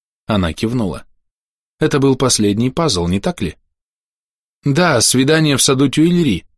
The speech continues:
Камила и Джереми собирались там встретиться с вами в восемнадцать часов тридцать минут, чтобы всё вам объяснить, но...»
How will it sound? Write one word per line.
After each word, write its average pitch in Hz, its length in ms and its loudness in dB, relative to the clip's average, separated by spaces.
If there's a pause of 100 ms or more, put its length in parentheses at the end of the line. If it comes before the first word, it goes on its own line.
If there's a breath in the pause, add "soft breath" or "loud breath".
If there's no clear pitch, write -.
(480)
Камила 156 360 2
и 143 80 4
Джереми 151 360 2
собирались 131 500 2
там 131 180 0
встретиться 151 500 0
с 110 80 0
вами 120 240 2
в 110 80 -4
восемнадцать 127 540 0
часов 147 320 0
тридцать 135 360 0
минут, 180 260 2
чтобы 113 260 0
всё 131 180 2
вам 127 180 2
объяснить, 139 600 0
но...» 131 320 0